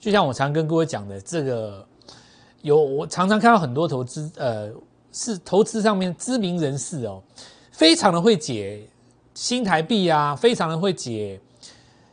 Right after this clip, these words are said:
期指结算，非常的会解台积电。那实际上你去看看他们自己本身有没有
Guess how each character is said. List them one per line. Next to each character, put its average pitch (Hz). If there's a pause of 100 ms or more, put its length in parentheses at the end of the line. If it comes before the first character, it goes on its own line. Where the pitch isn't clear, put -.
(140)
期 175
指 160
结 131
算， 143 (160)
非 214
常 185
的 151
会 196
解 107 (1600)
台 160
积 190
电。 233 (220)
那 123
实 160
际 233
上 196
你 120
去 180
看 170
看 151
他 160
们 139
自 220
己 135
本 101
身 147
有 110
没 117
有 117